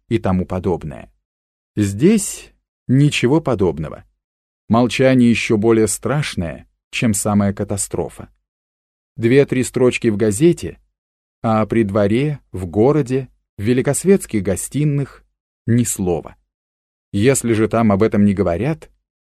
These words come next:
то значит не говорят и нигде. Маленькие чиновники ещё запуганней, чем их начальники. И если последние молчат,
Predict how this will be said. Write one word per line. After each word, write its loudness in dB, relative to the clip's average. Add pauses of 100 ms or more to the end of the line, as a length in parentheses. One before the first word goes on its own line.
(120)
то 2
значит 0
не 2
говорят -2 (100)
и -6
нигде. -4 (800)
Маленькие 2
чиновники 0
ещё -2
запуганней, -2 (100)
чем 0
их -6
начальники. -6 (600)
И 2
если 0
последние 0
молчат, -2